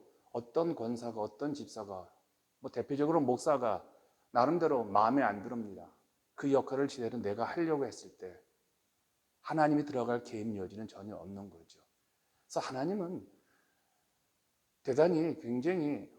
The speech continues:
어, 의미 있는 그런 어떤 일을 벌이실 때는 우리가 막판에 모일 때까지 "네가 교만하느냐, 네가 나서지?" 이걸 보시는 것 같아요.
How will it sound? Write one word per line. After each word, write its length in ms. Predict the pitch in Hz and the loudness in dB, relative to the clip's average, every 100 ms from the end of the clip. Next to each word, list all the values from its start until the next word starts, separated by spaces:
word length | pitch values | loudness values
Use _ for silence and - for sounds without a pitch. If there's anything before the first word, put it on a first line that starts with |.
| - | -20
어, 300 | 92 87 - - - _ _ 135 | -18 -18 -20 -20 -20 _ _ 2
의미 300 | 147 165 196 | 4 6 4
있는 380 | 185 151 107 | 4 2 0
그런 240 | - 117 117 | -2 -2 -2
어떤 260 | - 113 | -2 -4
일을 220 | 107 113 104 | -2 -2 -2
벌이실 400 | 95 92 - - | -4 -8 -14 -14
때는 360 | 101 127 85 _ _ _ _ _ _ _ _ - | -10 -10 -12 _ _ _ _ _ _ _ _ 0
우리가 280 | 143 151 | 8 10
막판에 500 | 127 107 104 - 175 | 10 8 6 0 2
모일 280 | 151 120 127 | 4 4 2
때까지 580 | 123 101 107 98 92 85 _ _ _ _ _ _ _ | -2 -6 -10 -10 -14 -16 _ _ _ _ _ _ _
"네가 300 | 110 113 117 | -8 -4 -4
교만하느냐, 840 | 127 123 120 135 120 110 95 90 - - | -2 2 4 4 2 -2 -6 -10 -16 -12
네가 200 | 104 110 | -6 -6
나서지?" 540 | 87 - 131 131 - - - _ _ _ _ - | -4 -6 -6 -8 -12 -16 -20 _ _ _ _ -10
이걸 280 | 113 135 | -2 -2
보시는 360 | 135 104 113 104 | -2 -8 -8 -12
것 60 | 87 | -14
같아요. 340 | 87 - | -18 -20